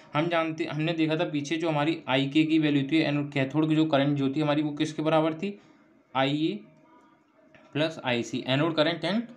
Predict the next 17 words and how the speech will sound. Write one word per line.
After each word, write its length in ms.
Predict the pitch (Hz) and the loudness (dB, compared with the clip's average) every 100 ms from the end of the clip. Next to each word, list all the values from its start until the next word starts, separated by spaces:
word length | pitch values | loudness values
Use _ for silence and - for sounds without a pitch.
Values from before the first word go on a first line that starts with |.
| - - | -20 -2
कलेक्टर 360 | 139 139 139 143 | 0 0 -2 -4
करंट। 320 | 123 107 107 - - - - - - - - - - - - - - | -4 -4 -6 -12 -20 -20 -20 -20 -20 -20 -20 -20 -20 -20 -20 -20 0
अब 140 | 214 | 2
इसमें 240 | 185 208 196 | 2 2 2
क्या 100 | 170 | 4
हुआ, 200 | 143 160 | 4 4
जो 140 | 175 | 4
हमारी 420 | 170 151 139 147 151 - - _ _ _ - _ _ - - - _ - | 2 4 2 0 -4 -12 -20 _ _ _ -20 _ _ -20 -20 -20 _ -6
एनोड 360 | 151 165 185 180 | 0 2 2 2
करंट 320 | 165 175 160 | 2 0 -2
जो 160 | 165 160 | -2 0
थी 120 | 175 | 0
हमारी 280 | 170 160 180 | 4 4 4
वो 100 | 175 | -2
किसके 260 | 175 160 | -4 -2
बराबर 280 | 175 175 175 | 2 2 2
थी, 320 | 175 202 127 | -2 -4 -4